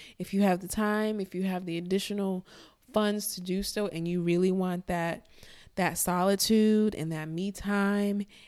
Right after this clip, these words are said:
and not having to see a whole bunch of other tourists every single time you turn around, it's your place to go. There, there are also other islands. I can't speak to them because I've never, uh, been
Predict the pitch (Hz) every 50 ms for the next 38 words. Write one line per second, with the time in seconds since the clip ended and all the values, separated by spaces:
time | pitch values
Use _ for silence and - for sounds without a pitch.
0 | _ _ - 180 175 165 160 175 190 190 196 196 196 190 190 185 - 196 185 -
1 | - 220 214 208 202 202 - - 156 170 175 185 190 202 196 - - - 202 196
2 | 190 - 214 214 220 233 233 240 247 240 - - - - - _ _ - 202 196
3 | 175 202 214 - 220 208 208 208 202 202 202 - 214 208 202 196 196 202 208 -
4 | 220 214 214 208 208 - - 208 226 240 254 269 277 285 294 294 285 - - -
5 | - - - - - _ _ _ _ _ _ _ _ - 180 180 - - 185 180
6 | 175 180 - - 175 170 165 - - - 156 165 151 143 127 127 117 - - 170
7 | 180 190 185 185 - - 170 170 170 - - 165 180 - - 208 196 - 180 202
8 | 208 - - 190 202 202 208 214 226 240 233 233 240 254 240 202 - - - 202
9 | 190 190 - - 226 233 233 233 226 208 185 175 170 165 165 165 165 165 160 165
10 | 160 160 160 160 - - - - - - - - - - - _ _ _ - -
11 | 175 170 160 147 - 90 127 151 151 170 170 175 180 175 180 185 190